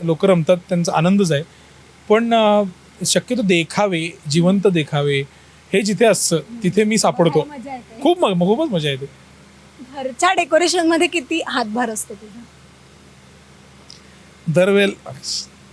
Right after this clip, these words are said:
Speaker 1: माझी बहीण आहे.
Speaker 2: दरवेळेस हा एक प्रश्न पण असतो ना, की आता नवीन काय करायचं ह्या वर्षी आपण?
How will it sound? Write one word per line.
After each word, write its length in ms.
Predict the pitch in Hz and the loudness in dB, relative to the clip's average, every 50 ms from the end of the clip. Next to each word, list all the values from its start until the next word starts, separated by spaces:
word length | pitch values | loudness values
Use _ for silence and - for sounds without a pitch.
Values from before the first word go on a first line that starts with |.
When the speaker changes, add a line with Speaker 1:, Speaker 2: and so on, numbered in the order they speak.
| - | -4
Speaker 1:
माझी 220 | 175 160 165 175 220 | 0 0 2 2 2
बहीण 280 | 180 175 156 190 208 | 2 4 4 2 2
आहे. 140 | 180 156 143 | 2 -2 -2
Speaker 2:
दरवेळेस 240 | 139 302 359 466 453 - | -6 -8 -10 -12 -12 -12
हा 120 | 359 359 392 | -12 -12 -12
एक 60 | 392 - | -10 -2
प्रश्न 380 | 415 330 302 277 - 349 311 359 | 0 0 2 2 2 2 2 2
पण 160 | 427 392 403 | 2 0 0
असतो 160 | 381 - 320 | 0 -2 -2
ना, 80 | 302 330 | -2 0
की 120 | 294 311 | 0 0
आता 280 | 349 240 233 - - 359 | 0 0 0 0 2 2
नवीन 360 | 349 320 285 269 311 339 349 | 2 2 2 2 2 2 2
काय 180 | 349 311 285 | 2 2 0
करायचं 400 | 285 311 294 254 233 226 208 262 | 2 0 2 2 2 0 0 -2
ह्या 200 | 262 269 269 233 | -4 0 0 -2
वर्षी 340 | 226 240 240 247 - - - | -2 -2 -8 -12 -14 -14 -14
आपण? 380 | 247 208 202 214 - - - | -16 -16 -16 -20 -20 -20 -20